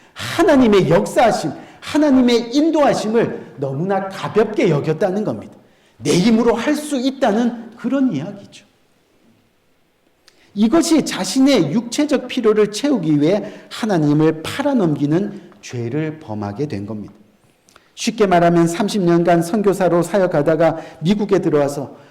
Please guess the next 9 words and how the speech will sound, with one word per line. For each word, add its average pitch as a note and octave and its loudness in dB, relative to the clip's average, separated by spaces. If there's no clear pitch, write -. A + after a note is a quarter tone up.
먹고 A3 2
사는 A3+ 0
문제로 E3 0
예배하지 D#3 0
않는 C3 -2
선교사들이 C3+ -8
너무나 C3 -8
많다는 B2 -10
겁니다. F2 -16